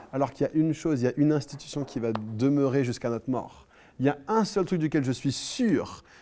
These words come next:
que le jour où je m'allongerai dans mon tombeau, ça existera encore, c'est l'Église de Jésus-Christ.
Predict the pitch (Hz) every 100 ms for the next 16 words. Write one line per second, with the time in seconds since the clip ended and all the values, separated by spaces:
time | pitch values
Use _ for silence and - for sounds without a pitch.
0 | _ 156 143 135 160 208 170 143 165 170
1 | 156 170 165 156 156 143 123 - - _
2 | - _ _ _ _ - 127 123 156 -
3 | 190 170 170 156 131 113 143 - - _
4 | _ _ - 123 117 117 113 104 101 98
5 | -